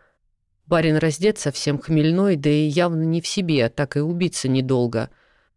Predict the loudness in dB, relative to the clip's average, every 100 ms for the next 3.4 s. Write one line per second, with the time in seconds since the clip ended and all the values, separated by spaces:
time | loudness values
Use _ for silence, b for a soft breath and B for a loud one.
0 | _ _ -4 -2 0 0 2 0 0 -2
1 | 0 0 0 -4 -10 -2 0 2 0 -2
2 | -6 -4 -2 0 0 -2 -4 -2 -2 0
3 | -2 -2 -4